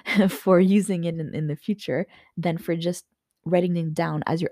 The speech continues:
actively making sense of something and actively, you know, thinking of possibilities. And whatever those words end up prompting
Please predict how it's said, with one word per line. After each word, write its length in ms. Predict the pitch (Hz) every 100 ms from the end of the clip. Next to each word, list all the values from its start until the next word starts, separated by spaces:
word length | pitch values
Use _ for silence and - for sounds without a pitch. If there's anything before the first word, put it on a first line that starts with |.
| -
actively 500 | 156 - - 165 151
making 280 | 151 147 156
sense 260 | - 165
of 100 | 139
something 420 | - 147 147 156 165 _ _ _
and 160 | 175 170
actively, 760 | 156 - 165 156 151 147 143 -
you 100 | 156
know, 140 | 143 -
thinking 280 | 262 247 180
of 140 | -
possibilities. 720 | 156 156 156 156 160 175 202 - - _ _
And 160 | 190 185
whatever 320 | 208 208 208
those 420 | 165 196 196 185
words 300 | 180 202 202
end 180 | 175 160
up 140 | 147
prompting 640 | - 160 185 - 165 156